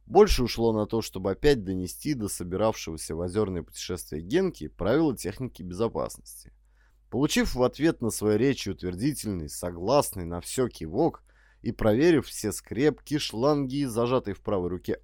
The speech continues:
острый нож, Сашка легонько толкнул напарника в воду. Озеро,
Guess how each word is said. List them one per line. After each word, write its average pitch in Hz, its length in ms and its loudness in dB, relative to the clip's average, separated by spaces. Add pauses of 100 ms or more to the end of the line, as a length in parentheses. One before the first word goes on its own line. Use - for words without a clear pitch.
острый 85 420 -2
нож, 160 320 -2 (460)
Сашка 180 420 2
легонько 123 480 -2
толкнул 101 340 -6
напарника 87 600 -4
в - 20 -12
воду. 78 380 -10 (760)
Озеро, 143 580 0